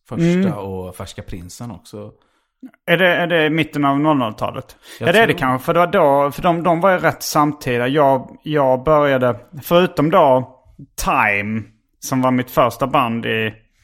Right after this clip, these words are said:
Speaker 2: i, eh, vad var det? Högstadiet, vi började högstadiet, gymnasiet någon gång. Och det här, det måste ju vara på nittiotalet då. Så fick jag en andra våg som rappare med Las Palmas. Och då släppte vi vår första demo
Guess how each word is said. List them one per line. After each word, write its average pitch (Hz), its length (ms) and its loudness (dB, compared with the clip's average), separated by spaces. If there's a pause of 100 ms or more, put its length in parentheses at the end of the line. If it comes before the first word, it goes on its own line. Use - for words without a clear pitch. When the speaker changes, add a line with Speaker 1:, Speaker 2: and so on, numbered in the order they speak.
(420)
Speaker 2:
i, 113 300 -6
eh, 107 560 -4 (160)
vad 123 180 -10
var 120 100 -8
det? - 100 -12 (420)
Högstadiet, - 920 -6
vi - 40 -12
började 123 240 -8
högstadiet, 127 480 -6
gymnasiet 123 540 -4
någon 139 120 -2
gång. 110 200 -6 (480)
Och 123 60 -8
det 127 60 0
här, 123 200 0
det 123 100 -8
måste 127 240 -2
ju - 20 -2
vara 113 100 0
på - 80 -4
nittiotalet 120 560 -2
då. 113 180 -4 (640)
Så - 160 -4
fick - 240 -4
jag 123 140 2
en 117 100 -4
andra 117 420 0
våg 113 520 0 (320)
som 120 240 -2
rappare 104 600 -2 (540)
med 104 1120 -6
Las 113 200 -6
Palmas. 104 800 -4
Och 127 200 -4
då 120 180 2
släppte 123 360 -4
vi 113 100 -6
vår 107 100 -6
första 107 440 -4
demo 101 500 -4